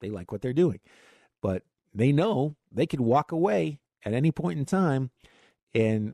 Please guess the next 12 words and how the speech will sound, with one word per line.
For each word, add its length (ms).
be 160
able 180
to 480
live 200
the 80
same 260
lifestyle 400
they're 100
living 300
now 460
in, 240
uh, 260